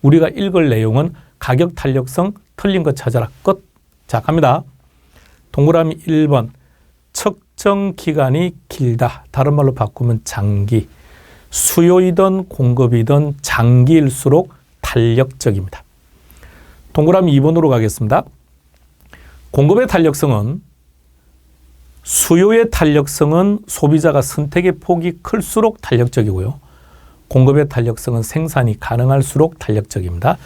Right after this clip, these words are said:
다시 수요, 수요는 소비자 입장에서 볼 때 선택의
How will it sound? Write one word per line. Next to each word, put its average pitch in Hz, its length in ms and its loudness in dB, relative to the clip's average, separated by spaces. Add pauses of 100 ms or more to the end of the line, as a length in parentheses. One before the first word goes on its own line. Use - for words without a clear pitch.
(160)
다시 120 460 -4 (540)
수요, 156 460 2 (180)
수요는 156 760 0 (640)
소비자 196 600 0
입장에서 156 840 -2
볼 117 260 -4
때 139 260 -4
선택의 139 720 -2